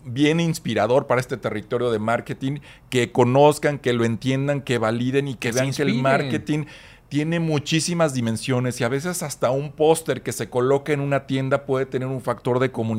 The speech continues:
Speaker 1: comunicación, de trascendencia, de cambio en favor de una marca, ¿no?
Speaker 2: Así es. Entonces, consejos prácticos, tendencias prácticas para los emprendedores en este sentido es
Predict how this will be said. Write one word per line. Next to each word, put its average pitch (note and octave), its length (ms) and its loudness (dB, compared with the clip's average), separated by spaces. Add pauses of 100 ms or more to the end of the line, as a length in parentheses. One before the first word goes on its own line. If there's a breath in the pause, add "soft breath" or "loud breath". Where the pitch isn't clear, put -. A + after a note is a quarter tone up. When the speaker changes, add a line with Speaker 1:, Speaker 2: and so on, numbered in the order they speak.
Speaker 1:
comunicación, A#2 640 2 (200 loud breath)
de G#2 140 0
trascendencia, A2 760 0
de A2 160 -2
cambio A#2 380 -2
en B2 100 -2
favor F#2+ 280 -4
de G#2 60 -4
una F2+ 140 -6
marca, C#2+ 340 -10
¿no? F2 60 -10
Speaker 2:
Así C3 160 -6
es. A2+ 140 -2
Entonces, D#3+ 320 -2
consejos F#3+ 680 2
prácticos, E3+ 540 0
tendencias F#3 420 -2
prácticas F3 540 -2
para D3 140 0
los B2 120 -6
emprendedores B2+ 720 -6
en C#3+ 80 -8
este D3 180 -10
sentido D3+ 400 -2
es D#3+ 160 -2